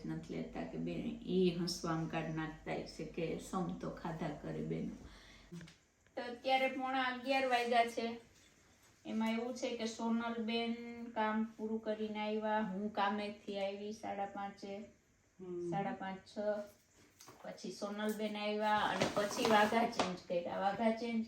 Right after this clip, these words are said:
Speaker 1: કર્યા, જમ્યા, ત્યાં યાદ આવ્યું કે મેન્યુ કરવું જ સેટરડે. તો પછી અમે વચ્ચે શોપિંગ કરવા ગયા ને હવે બધું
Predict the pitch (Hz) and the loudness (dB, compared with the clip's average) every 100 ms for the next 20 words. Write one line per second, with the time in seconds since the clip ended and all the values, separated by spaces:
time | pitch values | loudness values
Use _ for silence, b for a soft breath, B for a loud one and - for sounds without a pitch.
0 | - 233 233 233 220 208 208 233 240 240 | -2 0 2 2 0 0 0 2 2 0
1 | B B B B B 208 208 220 226 214 | B B B B B 4 6 8 6 6
2 | 196 190 185 - 92 98 104 214 214 214 | 6 4 -4 -4 -2 0 2 4 4 2
3 | 214 - - _ - 208 226 233 - 214 | 0 -4 -18 _ 4 4 4 -2 -4 -2
4 | 214 220 208 185 196 220 - _ _ _ | 0 2 0 0 -2 -4 -8 _ _ _
5 | _ _ _ - 196 196 196 208 202 208 | _ _ _ -8 -6 -4 -4 -4 -4 -2
6 | 202 208 - 208 - 226 226 226 214 185 | 0 0 0 -4 -2 -4 0 0 2 0
7 | 185 185 185 202 226 - - _ 220 196 | 0 -2 -2 -2 -2 -6 -16 _ -6 -6
8 | 196 202 202 190 220 247 | -6 -6 -6 -2 2 2